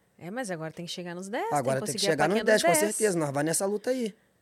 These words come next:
Speaker 1: <laughs>
Speaker 2: É também porque eu conquistei um sonho que nós também não tem
Speaker 1: Não,
Speaker 2: outros.
Speaker 1: pô, pô, você tem
Speaker 2: Óbvio.
Speaker 1: vinte
Speaker 2: Pô,
Speaker 1: anos, tem
Speaker 2: eu
Speaker 1: muito
Speaker 2: devo ter
Speaker 1: pela
Speaker 2: uns cinquenta
Speaker 1: frente, tem
Speaker 2: sonhos.
Speaker 1: que, é, tem que
Speaker 2: Eu devo ter, você tem muito sonho? Ou não?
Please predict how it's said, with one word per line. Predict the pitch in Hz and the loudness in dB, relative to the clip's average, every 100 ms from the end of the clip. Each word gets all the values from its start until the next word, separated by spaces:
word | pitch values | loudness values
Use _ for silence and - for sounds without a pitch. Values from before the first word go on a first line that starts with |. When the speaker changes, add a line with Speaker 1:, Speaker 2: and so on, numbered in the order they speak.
| - | -12
Speaker 1:
<laughs> | 190 185 180 196 196 180 180 175 | -10 -8 -8 -6 -6 -8 -10 -8
Speaker 2:
É | 127 | 0
também | 175 170 170 | 2 4 2
porque | - | 4
eu | 170 | 4
conquistei | 170 170 165 - | 4 2 2 4
um | 165 | 4
sonho | 160 156 180 | 4 4 4
que | 196 | 4
nós | 190 180 | 4 6
também | 190 185 | 4 4
não | 190 | 4
tem | 208 190 | 4 4
Speaker 1:
Não, | 165 180 180 | 8 8 8
Speaker 2:
outros. | - 381 | 6 8
Speaker 1:
pô, | 320 494 - - | 8 8 4 0
pô, | 285 302 | 4 6
você | 160 156 165 | 8 8 8
tem | 170 175 - - | 8 6 4 2
Speaker 2:
Óbvio. | |
Speaker 1:
vinte | 285 302 415 - | 2 0 0 6
Speaker 2:
Pô, | |
Speaker 1:
anos, | 415 370 151 | 8 8 6
tem | 131 | 4
Speaker 2:
eu | 120 | 2
Speaker 1:
muito | 139 | 2
Speaker 2:
devo | 151 | 2
ter | 160 | 4
Speaker 1:
pela | 185 202 | 6 6
Speaker 2:
uns | |
cinquenta | - - 190 | 8 6 6
Speaker 1:
frente, | 226 | 4
tem | - | 4
Speaker 2:
sonhos. | 220 240 240 175 | 6 6 6 6
Speaker 1:
que, | 466 403 | 0 -2
é, | 247 214 240 | 0 0 -2
tem | - 196 | -6 -12
que | 202 190 226 349 370 415 440 381 _ _ - | -12 -12 -12 -12 -14 -16 -18 -20 _ _ -12
Speaker 2:
Eu | 120 | -8
devo | 127 | -8
ter, | 131 151 | -4 -4
você | 139 143 | -2 -4
tem | 139 | -4
muito | 139 | -2
sonho? | - 185 170 123 - _ _ _ - - - - - - - | 0 2 2 0 -10 _ _ _ -20 -20 -20 -20 -20 -20 -10
Ou | 135 | -6
não? | 139 127 | -4 -4